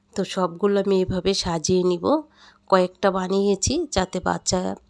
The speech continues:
একটু খেতে পারে, যেহেতু এত পছন্দ ওর। আর ডোনাটগুলো খুবই নরম হয়েছে। বাস,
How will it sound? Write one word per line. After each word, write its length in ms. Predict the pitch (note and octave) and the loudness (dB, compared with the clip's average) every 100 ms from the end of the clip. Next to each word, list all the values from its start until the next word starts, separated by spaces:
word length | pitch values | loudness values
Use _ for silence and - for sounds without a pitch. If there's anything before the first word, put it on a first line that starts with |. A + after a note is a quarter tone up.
| _ _ - | _ _ -10
একটু 180 | F#3 F#3 | -8 -8
খেতে 340 | - G3+ G3+ | -2 0 0
পারে, 440 | G3+ F3 E3+ A#3 C#4 - | 0 0 -2 -8 -12 -14
যেহেতু 400 | F3 F3+ F#3 F#3 G3 | -6 -4 -4 -4 -2
এত 320 | F3+ F3 - A#3 | -2 -2 -10 -8
পছন্দ 520 | - G#3+ G3+ G#3+ A3 A3 | -2 0 0 0 2 2
ওর। 300 | F#3+ D#3+ A3+ - _ _ _ _ - | 4 2 -2 -12 _ _ _ _ -10
আর 100 | F3 | -8
ডোনাটগুলো 720 | D3+ F#3+ F#3+ F#3+ - G#3 G3+ | -2 0 0 -2 -2 -2 -2
খুবই 520 | - - F#3 G#3+ C4+ - - | -8 -6 0 0 0 -6 -6
নরম 380 | F3+ E3 F3 G3+ | -4 -2 0 0
হয়েছে। 560 | G3+ A3 F3+ - A#3+ F#4+ _ _ _ _ - - _ _ _ _ _ _ _ _ _ _ _ - _ | 0 0 -2 -4 -4 -6 _ _ _ _ -20 -20 _ _ _ _ _ _ _ _ _ _ _ -20 _
বাস, 540 | F3+ E3+ D#3 - - | -8 -8 -8 -8 -10